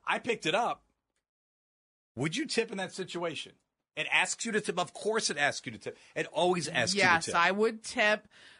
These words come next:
Speaker 2: but I maybe wouldn't do a twenty percent tip. I always do a twenty percent tip. Like, when I'm, if I'm sitting down and getting service and stuff like that, maybe I would do, like, a lesser tip because it's a pickup order.
Speaker 1: Okay.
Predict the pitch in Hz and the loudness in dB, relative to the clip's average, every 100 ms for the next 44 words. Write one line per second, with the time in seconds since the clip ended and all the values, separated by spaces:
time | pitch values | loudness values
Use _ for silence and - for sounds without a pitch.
0 | - 220 214 190 214 208 214 208 220 208 | 2 2 2 2 4 4 2 2 2 2
1 | 202 208 214 180 196 196 190 185 - 175 | 2 2 -2 -2 0 2 2 2 0 -2
2 | - 185 170 165 170 151 - 113 101 _ | -2 -2 -2 -4 -2 -2 -2 -6 -6 _
3 | _ _ _ 170 196 208 226 220 214 202 | _ _ _ 2 6 6 4 2 -2 -2
4 | 208 190 180 - 165 135 113 110 131 190 | -2 -2 -2 -2 -4 -4 -6 -4 -2 0
5 | 196 180 165 _ _ _ _ _ - 208 | 0 0 -6 _ _ _ _ _ -6 -2
6 | 196 - _ _ 165 - - 311 285 277 | -2 -6 _ _ -12 -6 -4 0 2 4
7 | 262 254 254 240 220 208 - 240 220 226 | 4 6 4 2 -2 -2 -2 0 0 -2
8 | 202 190 190 147 190 214 226 233 214 214 | -4 -4 -2 -4 -2 0 0 0 0 0
9 | 190 190 - 196 180 180 202 196 220 214 | 0 0 0 2 2 0 -2 -2 -2 -2
10 | 196 190 175 165 175 - 196 139 120 80 | -4 -6 -6 -6 -10 -10 -10 -10 -10 -6
11 | 110 113 87 | -4 -2 -4